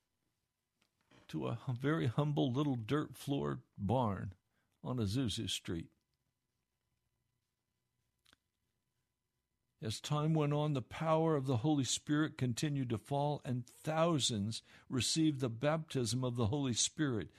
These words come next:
People flocked from the four corners of the earth to kindle their torches, and then they went forth to spread this flame of revival,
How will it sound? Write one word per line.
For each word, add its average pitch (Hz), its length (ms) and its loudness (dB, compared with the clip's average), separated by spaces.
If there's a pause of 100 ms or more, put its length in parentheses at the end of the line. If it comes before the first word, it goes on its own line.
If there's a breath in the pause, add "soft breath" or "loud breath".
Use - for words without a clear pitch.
(240 loud breath)
People 156 380 2
flocked 147 500 0
from 131 300 -4
the 120 80 0
four 165 320 2
corners 147 460 0
of 135 100 0
the 143 160 -2
earth 160 400 0 (420 loud breath)
to - 80 -4
kindle 165 560 2
their 151 260 2
torches, 127 680 -2 (340 soft breath)
and 135 160 2
then 160 160 2
they 160 140 6
went 151 320 2
forth 156 360 0
to 135 120 0
spread 165 540 0
this 143 220 2
flame 165 560 2
of 139 140 2
revival, 135 760 0